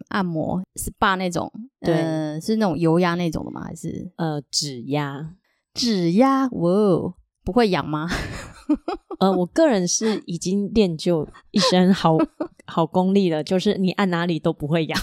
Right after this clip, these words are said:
Speaker 1: 就是，嗯，脸皮比较厚的意思吗？
Speaker 2: <laughs> 没有错。
Speaker 1: <laughs> 哇，对，小刘，我还知道就是你是中部某私人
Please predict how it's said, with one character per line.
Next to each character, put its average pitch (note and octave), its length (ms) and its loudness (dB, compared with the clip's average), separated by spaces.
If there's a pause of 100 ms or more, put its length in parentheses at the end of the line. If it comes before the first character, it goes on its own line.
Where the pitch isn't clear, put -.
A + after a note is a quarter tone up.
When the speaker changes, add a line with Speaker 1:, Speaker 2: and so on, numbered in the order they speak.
Speaker 1:
就 F#3+ 180 4
是， G3+ 240 0
嗯， F#3+ 240 -2
脸 F3+ 180 0
皮 E3+ 160 0
比 D#3 80 -8
较 E3+ 140 4
厚 E3+ 180 2
的 D#3 80 2
意 D#3+ 120 0
思 D#3 160 -6
吗？ - 180 -2 (120)
Speaker 2:
<laughs> - 140 -8
没 F#3 100 2
有 F#3 100 0
错。 C#4+ 240 2 (680)
Speaker 1:
<laughs> - 680 -12
哇， D#3+ 540 -2 (380)
对， F#4 200 6
小 G3+ 200 2
刘， F3 160 4
我 E3+ 60 2
还 E3 120 0
知 C4+ 160 -2
道 C#4+ 140 4
就 C#4 120 4
是 B3 360 2 (160)
你 G3 180 -2
是 E4 220 0
中 D4+ 420 2
部 C4+ 300 4
某 F3+ 240 0
私 C#4+ 340 -2
人 G3 300 0